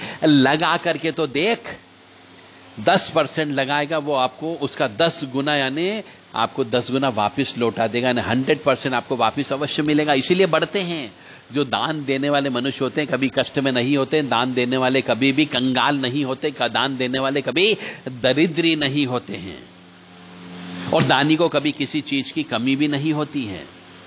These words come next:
दान एक तरीके का एक बीज है, बीज। एक बीज आपने डाल दिया, तो इसके फल कई गुना बढ़ जाता है, जो जीवन भर धन जोड़ने में ही लगा रहता है।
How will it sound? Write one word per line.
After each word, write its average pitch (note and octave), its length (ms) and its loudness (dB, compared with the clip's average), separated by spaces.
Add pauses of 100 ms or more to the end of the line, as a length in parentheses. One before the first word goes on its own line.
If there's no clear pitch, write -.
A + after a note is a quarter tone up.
(1300)
दान A#2 380 4
एक D#3 260 2
तरीके C#3+ 360 0
का F3 120 0
एक F3+ 120 2
बीज F3+ 500 0
है, B2 280 -4
बीज। D3 280 0 (1300)
एक F3 300 4
बीज F3 220 6
आपने D3+ 260 2
डाल D3 240 2
दिया, F3 120 0
तो E3+ 120 -4
इसके E3+ 200 -4
फल E3+ 340 0
कई F3 240 0
गुना E3 280 0
बढ़ D#3+ 140 0
जाता D#3 300 -2
है, D#3+ 80 -2
जो D3+ 160 -2
जीवन D3+ 440 0
भर D3+ 200 0
धन D3 260 0
जोड़ने D3+ 300 2
में D3 100 4
ही F3 60 4
लगा E3+ 240 2
रहता F3 280 -2
है। C3 260 -8